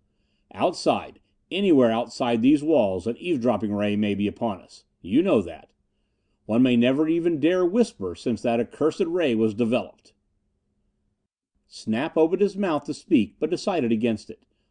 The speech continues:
My heart was pounding. Captain Carter went on, "I know I can trust you two more than anyone else under me on the Planetara."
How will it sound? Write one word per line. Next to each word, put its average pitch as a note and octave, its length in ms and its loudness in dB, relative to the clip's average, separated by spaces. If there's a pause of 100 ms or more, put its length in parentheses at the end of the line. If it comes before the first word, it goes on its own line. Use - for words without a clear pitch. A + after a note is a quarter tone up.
My E3 180 -4
heart C3 220 -2
was F#2 120 -8
pounding. G#2 440 -6 (1600)
Captain B2 380 -4
Carter E3 300 2
went D3 160 4
on, F#2+ 280 -6 (580)
"I G2+ 200 -2
know F3 200 2
I E3 100 2
can D3+ 160 -4
trust D#3+ 300 -2
you G3 200 2
two A2 240 4
more A#2 220 4
than A#2 160 -2
anyone E3 380 0
else C#3+ 260 -2
under D3 200 0
me A2 140 2
on G2+ 120 -2
the G2+ 80 -4
Planetara." A2 640 -4